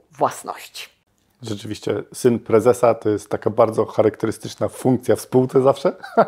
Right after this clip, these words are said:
Speaker 2: <laughs> Jaka to spółka by nie była, to zawsze to się kojarzy jednoznacznie. Ym,
Speaker 1: A nie musi tak być.
Speaker 2: Na koniec mamy taką tradycję, że każdy z gości ma złotą myśl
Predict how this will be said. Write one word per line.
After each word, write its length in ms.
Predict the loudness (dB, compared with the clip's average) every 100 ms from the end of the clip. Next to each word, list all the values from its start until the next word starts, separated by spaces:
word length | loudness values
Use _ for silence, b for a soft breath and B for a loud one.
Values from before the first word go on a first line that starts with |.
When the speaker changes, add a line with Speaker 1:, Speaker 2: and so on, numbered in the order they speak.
| 2
Speaker 2:
<laughs> 400 | 0 2 0 2
Jaka 260 | 4 4 2
to 120 | -4
spółka 340 | -2 -2 2
by 100 | 2
nie 100 | 2
była, 260 | 2 2 2 -2 B B
to 300 | 4 6 4 0 -8 -6 0
zawsze 300 | 2 2 0
to 80 | -4
się 140 | -6
kojarzy 320 | 2 2 4
jednoznacznie. 640 | 0 -2 -4 -6 -8 -8 -12 _ b b b b -2
Ym, 220 | -2 -2 0
Speaker 1:
A 120 | 2
nie 140 | 4
musi 240 | 4 2 0
tak 180 | 0 -2
być. 240 | -14 -20 _ _ _ _
Speaker 2:
Na 100 | -4
koniec 240 | 0 0 2
mamy 140 | 2
taką 200 | 2 0
tradycję, 540 | 2 2 0 -4 -6 -8 _ _
że 240 | -10 -4 -4
każdy 300 | 0 -2 -2
z 60 |
gości 300 | -2 -2 -2
ma 180 | -6 -6 -8
złotą 300 | -2 0 0
myśl 220 | -2 -4